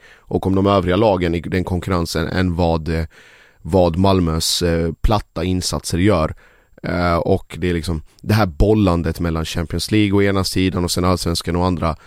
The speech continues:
Liksom, man tänker att varje omgång så går tåget, men det gör inte riktigt det, för att de andra, vi kommer ju komma till det med Elfsborg framförallt, men att de andra liksom underpresterar eller gör bort sig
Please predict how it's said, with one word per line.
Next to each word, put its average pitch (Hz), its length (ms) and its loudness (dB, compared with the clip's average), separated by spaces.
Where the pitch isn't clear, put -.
Liksom, 87 440 -2
man 107 160 2
tänker 107 360 0
att 98 140 0
varje 104 440 2
omgång 92 480 2
så 92 140 -6
går 92 320 4
tåget, 82 640 -2
men 90 100 -2
det 98 60 2
gör 98 380 2
inte 110 220 0
riktigt 87 360 -2
det, 80 120 -4
för - 180 -8
att 82 140 -2
de 87 120 -2
andra, 80 380 -2
vi 80 120 -10
kommer 87 220 2
ju 80 40 0
komma 87 260 0
till 82 180 -2
det 76 60 -2
med 73 160 -6
Elfsborg 85 380 -2
framförallt, 87 520 0
men 87 100 -2
att 85 100 -2
de 92 140 -2
andra 87 320 -2
liksom 78 340 -4
underpresterar 87 1040 0
eller 82 480 0
gör 92 260 2
bort 90 340 0
sig 85 300 -2